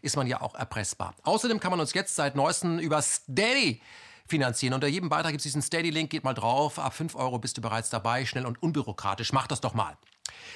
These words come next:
Zudem findest du uns jetzt auch bei Instagram, das wir demnächst auch als Live-Medium nutzen werden, zum Beispiel wenn Doktor Daniele Ganser demnächst bei uns zum Interview aufschlägt. Dann schickst du uns zum Beispiel via Twitter Fragen an Ganser und wir werden das dann über den Live-Instagram-Account, äh, von K N F M beantworten. Wie gesagt, live.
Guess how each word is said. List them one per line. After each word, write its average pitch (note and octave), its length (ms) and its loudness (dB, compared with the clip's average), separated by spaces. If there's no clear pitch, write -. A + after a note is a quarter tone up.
Zudem A#3+ 280 6
findest B3 320 2
du A3+ 60 4
uns D4 240 2
jetzt F#3 200 0
auch D3+ 140 4
bei C3 160 2
Instagram, F#3+ 760 2
das E3 180 2
wir D#3+ 60 2
demnächst D3 320 0
auch B2 100 2
als B2+ 160 0
Live-Medium D3+ 640 2
nutzen F3+ 320 0
werden, D#3 320 2
zum C#3+ 80 -4
Beispiel C#3 240 0
wenn C3 160 0
Doktor C#3+ 260 -4
Daniele C3 280 -2
Ganser E3 560 2
demnächst C#3 280 2
bei B2 100 0
uns C3+ 180 -2
zum C3+ 100 -2
Interview F3 300 -2
aufschlägt. D#3+ 460 0
Dann D3+ 140 2
schickst - 240 2
du C4+ 80 4
uns A#3+ 140 0
zum G3+ 80 0
Beispiel E3+ 180 0
via D#3+ 160 2
Twitter G#3 300 0
Fragen F#3 340 0
an F3 160 0
Ganser G3+ 380 4
und F#3 120 2
wir E3+ 120 2
werden D#3 200 2
das C#3+ 140 0
dann D3 180 0
über C#3 140 -2
den C3 140 2
Live-Instagram-Account, C#3+ 1300 2
äh, C#3+ 180 2
von C#3 200 -2
K C3 80 -4
N - 20 0
F C3 140 -2
M A#2+ 240 0
beantworten. C#3+ 480 0
Wie C3+ 80 2
gesagt, C3+ 240 0
live. C#3+ 400 -2